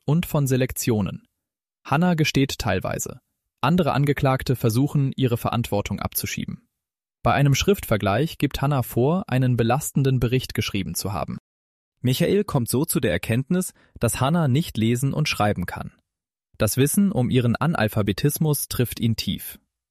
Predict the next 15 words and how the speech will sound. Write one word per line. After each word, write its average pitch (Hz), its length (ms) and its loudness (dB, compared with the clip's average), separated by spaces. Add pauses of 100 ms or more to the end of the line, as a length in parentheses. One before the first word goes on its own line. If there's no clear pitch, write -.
(220)
Er 120 140 4
ringt 160 280 2
mit 135 120 4
der 110 100 4
Frage, 131 600 0
ob - 180 0
er 139 160 0
intervenieren 127 680 2
soll. - 360 -8 (580)
Er 117 100 2
sucht 143 280 0
Rat 113 260 0
bei 127 100 2
seinem 113 260 2
Vater. - 540 -4